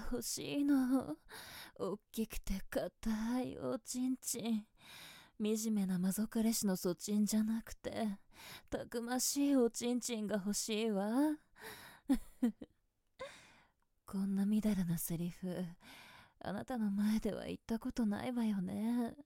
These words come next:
私、この一週間で彼に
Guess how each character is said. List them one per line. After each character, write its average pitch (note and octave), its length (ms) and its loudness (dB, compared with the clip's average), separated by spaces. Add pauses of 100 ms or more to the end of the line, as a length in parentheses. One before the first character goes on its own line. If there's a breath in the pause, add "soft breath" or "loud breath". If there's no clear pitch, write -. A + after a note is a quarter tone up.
(720 loud breath)
私、 F#3 640 -4 (540 loud breath)
こ F#3 160 0
の G3+ 160 4
一 G3 100 4
週 A3 340 2
間 F#3+ 320 0
で D#3+ 320 -2 (440 soft breath)
彼 A#3 280 4
に - 180 -4